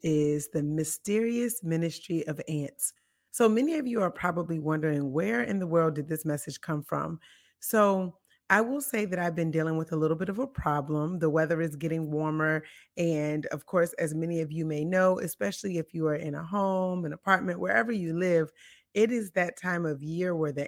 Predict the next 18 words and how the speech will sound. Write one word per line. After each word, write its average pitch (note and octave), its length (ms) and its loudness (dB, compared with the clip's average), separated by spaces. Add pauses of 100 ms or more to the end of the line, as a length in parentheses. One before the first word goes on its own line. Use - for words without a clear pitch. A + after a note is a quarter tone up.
ants G3 600 -2
are D3+ 380 2
busy. C#3+ 500 -2 (540)
They F#3 160 4
are D3+ 280 2
working, G3 760 2 (300)
they F#3 100 6
are D#3+ 180 4
working F3 420 0
their E3 160 4
way D#3+ 260 2
indoors, F#3+ 840 0
especially F3+ 580 -4
with D#3 280 -4
the D3 80 -8
temperatures D#3 580 -6
warming D3 440 -2
up. G3 340 0